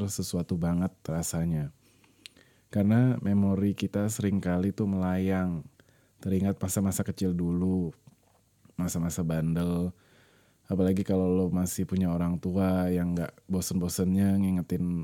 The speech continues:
atau nasihatin lo untuk selalu apa yang mereka bilang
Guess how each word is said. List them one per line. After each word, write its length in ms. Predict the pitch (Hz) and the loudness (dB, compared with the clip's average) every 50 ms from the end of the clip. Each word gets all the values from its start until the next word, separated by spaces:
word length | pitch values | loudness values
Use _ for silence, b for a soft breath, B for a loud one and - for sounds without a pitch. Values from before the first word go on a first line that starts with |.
| - - - | -6 -10 -14
atau 320 | 78 - 82 82 82 85 | -10 -8 -6 -6 -4 -4
nasihatin 560 | 82 87 90 92 - 95 87 87 - 92 90 85 80 | -4 -4 -4 -2 -2 -2 -2 -2 0 -2 -2 -2 -2
lo 480 | 85 87 87 87 90 90 90 90 87 101 - - - | -2 -2 -2 0 0 0 -2 -2 -4 -6 -10 -10 -8
untuk 160 | 90 80 80 | -6 -6 -6
selalu 480 | - - 90 87 82 85 87 92 90 - | -6 -6 -4 -2 0 0 0 -2 -2 -4
apa 240 | 80 - - 98 98 | -4 -2 0 2 2
yang 320 | 95 90 92 90 87 80 - _ _ _ - - - - | 2 2 2 0 -2 -4 -6 _ _ _ -20 -20 -6 -2
mereka 240 | 90 90 87 - 90 | -2 -2 0 0 -2
bilang 560 | 82 87 87 87 87 87 87 87 85 82 82 | 0 0 0 0 0 0 0 -2 -2 -4 -6